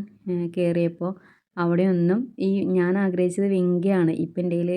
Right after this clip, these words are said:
കുറേയൊക്കെ വിങ്ക മഴയുള്ള സമയത്ത് കുറേ നഷ്ടപ്പെട്ട കാരണം വിങ്ക പ്ലാന്റ്സ് എനിക്ക് വേണമായിരുന്നു.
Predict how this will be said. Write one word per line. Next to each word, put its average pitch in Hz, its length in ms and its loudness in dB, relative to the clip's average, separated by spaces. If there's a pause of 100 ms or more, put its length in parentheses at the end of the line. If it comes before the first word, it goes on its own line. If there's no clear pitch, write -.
കുറേയൊക്കെ 170 400 -4
വിങ്ക 170 280 -4 (460)
മഴയുള്ള 170 560 0
സമയത്ത് 170 460 -2
കുറേ 165 260 -4
നഷ്ടപ്പെട്ട 170 440 -2
കാരണം 165 400 0
വിങ്ക 165 280 2
പ്ലാന്റ്സ് 170 400 0
എനിക്ക് 170 240 -2
വേണമായിരുന്നു. 151 580 -2